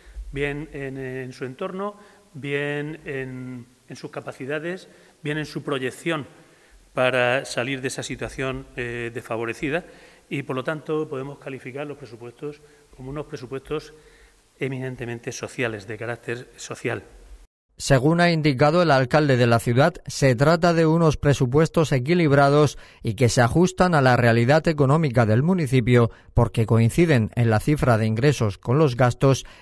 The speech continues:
Speaker 2: y además en ellos también se recurre a una financiación externa a través de una entidad bancaria.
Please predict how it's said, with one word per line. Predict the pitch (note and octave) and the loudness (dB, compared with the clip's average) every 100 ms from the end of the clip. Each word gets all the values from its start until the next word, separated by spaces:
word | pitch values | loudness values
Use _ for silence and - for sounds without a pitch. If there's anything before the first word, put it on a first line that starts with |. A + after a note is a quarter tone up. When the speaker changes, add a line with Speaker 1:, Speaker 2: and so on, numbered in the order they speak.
| - | -2
Speaker 2:
y | C#3+ | 2
además | C#3+ E3 F3 D#3+ | 4 4 2 0
en | D3 | 0
ellos | D3+ D3 D#3 - - _ _ | 2 4 2 2 -10 _ _
también | C3+ C3 C#3+ E3 | 2 4 4 2
se | - D#3 | 2 4
recurre | C#3+ B2+ D#3 D#3 D3 | 4 2 2 4 4
a | C#3 | 4
una | D3 | 2
financiación | C#3 C#3 A#2+ A2 A2+ - D#3 | 2 2 0 2 -2 0 0
externa | C#3 - C#3 C3 C3 C3+ | 0 -2 0 2 2 2
a | B2+ | 2
través | A2+ A2+ C#3 F3 D#3 | 2 4 4 0 0
de | B2+ | 0
una | C#3 | 2
entidad | C#3 B2+ A2 G#2 | 0 0 0 0
bancaria. | G#2 G#2 G#2+ D3 C3+ A2 | 0 -2 4 4 6 4